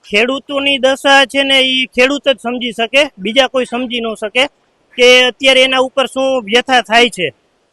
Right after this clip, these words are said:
ઈ ખેડૂત પોતે જાણી શકે. અત્યારે વાડીએ માલ હોય, વરસાદ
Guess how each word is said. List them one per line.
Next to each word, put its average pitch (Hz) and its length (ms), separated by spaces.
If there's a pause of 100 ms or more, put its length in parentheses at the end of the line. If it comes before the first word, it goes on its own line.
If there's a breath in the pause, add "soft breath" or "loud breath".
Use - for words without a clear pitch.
(360)
ઈ 247 300
ખેડૂત 247 400
પોતે 254 280
જાણી 240 300
શકે. 240 240
અત્યારે 254 420
વાડીએ 233 400
માલ 240 320
હોય, 247 260
વરસાદ 226 320